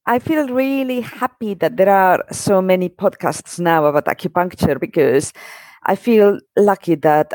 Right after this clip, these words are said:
I've got into studying and graduating in the time of information. Like, my lectures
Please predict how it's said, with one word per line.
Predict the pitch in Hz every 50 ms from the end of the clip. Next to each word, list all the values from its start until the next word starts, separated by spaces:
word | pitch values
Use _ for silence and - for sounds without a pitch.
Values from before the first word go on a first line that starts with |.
| - -
I've | 175 185 - _
got | - 180 160 -
into | - - 170 156 - 165 160 156 156 156 139 113
studying | - - - - 196 175 165 151 147
and | 143 147 147
graduating | 170 165 160 156 151 156 147 151 - - 143 139
in | - - 156 165
the | 151 143
time | - - 151 160 160 156 156 156 151
of | 147 147 147 - - -
information. | 160 151 - 156 143 151 147 143 139 - - 127 131
Like, | 165 135 - -
my | 156 143 139
lectures | 151 165 165 - - - - 156 139 127 117 - - -